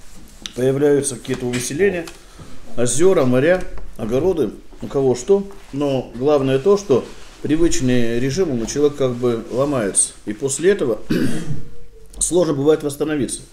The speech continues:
И вот, <clears throat> особенно в молитве,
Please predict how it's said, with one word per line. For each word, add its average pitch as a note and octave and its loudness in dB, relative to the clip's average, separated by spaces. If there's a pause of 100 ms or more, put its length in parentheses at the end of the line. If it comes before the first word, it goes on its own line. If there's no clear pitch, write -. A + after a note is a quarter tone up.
(1800)
И C3+ 2
вот, F#3+ 2 (400)
<clears throat> - -20
особенно E3 2
в D#3 -2
молитве, E3 -2